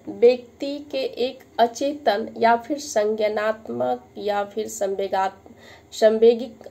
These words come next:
अनुभूति, अनुभूति के बारे में जो है कुछ ऐसी मतलब सूचनाएं मिलती है जिन्हें कि अन्य परीक्षण से प्राप्त या फिर करना संभव नहीं है। इस परीक्षण में जो है क्लाइंट के द्वारा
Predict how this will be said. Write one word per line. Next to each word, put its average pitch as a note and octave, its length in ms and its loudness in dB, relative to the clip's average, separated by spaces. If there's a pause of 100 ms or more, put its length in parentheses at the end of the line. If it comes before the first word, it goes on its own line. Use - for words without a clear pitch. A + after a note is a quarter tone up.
अनुभूति, G#3+ 760 -2
अनुभूति A#3 640 0
के G3 200 -4
बारे F#3 360 0
में A3+ 220 0
जो A3+ 140 0
है C#4+ 260 -4 (360)
कुछ D4+ 400 -6
ऐसी D4+ 520 0
मतलब B3 400 -2
सूचनाएं A3 580 -4
मिलती A#3 440 -4
है G#3+ 280 -2 (500)
जिन्हें C#4 400 -2
कि D4+ 180 -4
अन्य D#4 440 0
परीक्षण C#4 720 -2
से D4+ 240 -6
प्राप्त - 840 -6
या G#3 180 -2
फिर A3+ 200 -6
करना A3 340 0
संभव G#3+ 560 -2
नहीं E3+ 320 -8
है। G3+ 280 -14 (1200)
इस F#4 140 -2
परीक्षण E4 540 0
में D4 220 4
जो C#4 100 2
है D4 160 -2
क्लाइंट B3+ 680 -2
के C#4 100 0
द्वारा G3+ 500 0